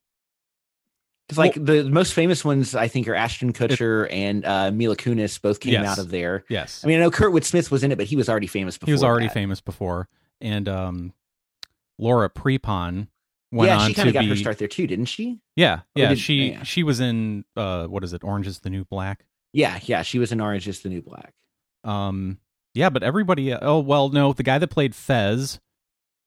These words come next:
Speaker 2: is, uh, he's on N C I S now.
Speaker 1: Oh, really?
Speaker 2: Yep.
Speaker 1: <laughs>
Speaker 2: And, um, but, like, <laughs> Topher Grace,
Speaker 1: Oh
Speaker 2: the,
Speaker 1: my God.
Speaker 2: the main character, Eric Foreman, the guy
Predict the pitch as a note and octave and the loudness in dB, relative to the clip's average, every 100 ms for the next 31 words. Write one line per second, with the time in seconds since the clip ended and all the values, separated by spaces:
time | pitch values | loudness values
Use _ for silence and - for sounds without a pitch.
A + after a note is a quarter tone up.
0 | _ B2 A#2 A2+ G#2 A2 G#2+ G2+ G2 G#2 | _ 0 2 2 0 2 2 2 0 -2
1 | - - - D3 C3+ A#2+ A2 - A#2 A2+ | -6 -8 -2 0 2 2 0 0 0 0
2 | A#2+ G2 F#2+ A#2 - D2+ D2 G#2 _ _ | 0 0 0 -2 -6 -10 -10 -12 _ _
3 | _ _ _ G2 C3+ B2 D3 F2+ E2 _ | _ _ _ 0 2 4 0 -2 -10 _
4 | - A2 B2 C3 _ _ _ _ - A2 | -6 -2 0 -2 _ _ _ _ -10 -8
5 | G2+ G2 G2 F#2+ G2 F#2+ F#2+ F#2 F#2 _ | -6 -4 -4 -4 -4 -4 -6 -6 -8 _
6 | _ _ _ _ _ _ _ - B2+ B2 | _ _ _ _ _ _ _ -6 -4 0
7 | G#2+ - - - - _ - D#3+ D#3+ D3 | -2 -4 -14 -16 -20 _ 0 2 2 0
8 | A2+ A2 A#2 G#2 G2 - _ _ _ _ | -2 0 0 0 -2 -8 _ _ _ _
9 | - - - _ - - C3+ C#3+ - B2 | -20 -20 -20 _ -8 2 4 4 2 4
10 | D3 C#3+ E3 E3 D3 C3 E3 - F#2+ G2 | 6 6 6 4 2 2 2 2 0 0
11 | - _ - _ _ _ B2+ C#3+ C3 - | -4 _ -20 _ _ _ 2 4 2 2
12 | B2+ C#3+ G2+ G2 - _ - B2 A#2 A#2+ | 4 6 4 2 -4 _ -4 0 2 2
13 | B2 A#2+ | 2 0